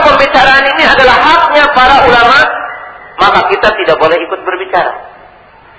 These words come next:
Jika pembicaraan ini adalah hak orang-orang thalibul ilmi, hak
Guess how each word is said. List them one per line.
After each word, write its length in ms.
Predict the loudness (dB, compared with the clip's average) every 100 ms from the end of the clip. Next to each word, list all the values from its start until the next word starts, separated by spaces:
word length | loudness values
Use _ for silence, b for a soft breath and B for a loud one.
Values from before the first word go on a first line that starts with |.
| B B B B B -16
Jika 240 | -8 -2 0 2
pembicaraan 640 | 2 2 2 2 2 2
ini 40 | 2
adalah 220 | 2 2
hak 280 | 2 2 2 0 -4 0 2
orang-orang 480 | 4 4 2 2 2
thalibul 400 | 2 2 4 2
ilmi, 380 | 2 0 0 -2 -4 -12 -20 -20 -20 -8 0
hak 160 | 2